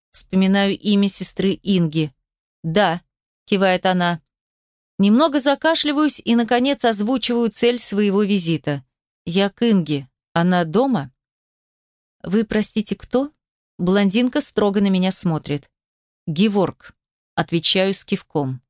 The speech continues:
"Геворг?" переспрашивает она зачем-то. "То есть Жора?" Я снова киваю.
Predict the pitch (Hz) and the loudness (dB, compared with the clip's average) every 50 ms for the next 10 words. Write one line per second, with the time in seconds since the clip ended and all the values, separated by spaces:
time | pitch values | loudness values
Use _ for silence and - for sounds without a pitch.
0 | _ _ _ _ _ _ _ _ _ _ - 151 143 180 185 165 185 254 339 403 | _ _ _ _ _ _ _ _ _ _ -14 -4 -2 0 0 2 2 2 0 0
1 | 392 - - - _ _ _ _ _ _ _ _ _ _ _ _ _ _ _ _ | -2 -6 -16 -20 _ _ _ _ _ _ _ _ _ _ _ _ _ _ _ _
2 | - 214 202 196 - - 202 202 190 - - 180 180 175 - 185 180 180 170 180 | -2 -2 0 -2 -2 0 0 0 0 0 0 -2 -2 -2 0 0 0 0 0 -2
3 | 180 175 - - 175 160 151 - 165 156 - - _ _ _ _ _ 240 254 285 | -2 -2 0 -2 -2 -4 -2 -2 -4 -4 -4 -8 _ _ _ _ _ 2 2 4
4 | 294 262 - - - - 202 185 185 269 349 403 381 185 143 135 - _ _ _ | 2 0 -2 -6 -8 -6 -2 -2 0 2 2 2 2 0 -2 -4 -10 _ _ _
5 | _ _ _ _ _ _ _ _ _ _ _ _ _ _ - 185 247 285 269 - | _ _ _ _ _ _ _ _ _ _ _ _ _ _ -2 0 0 2 2 2
6 | - 214 226 214 214 208 - 220 202 175 165 156 151 147 143 131 | 2 2 2 2 0 -2 -2 -4 -2 0 0 0 0 -2 -6 -10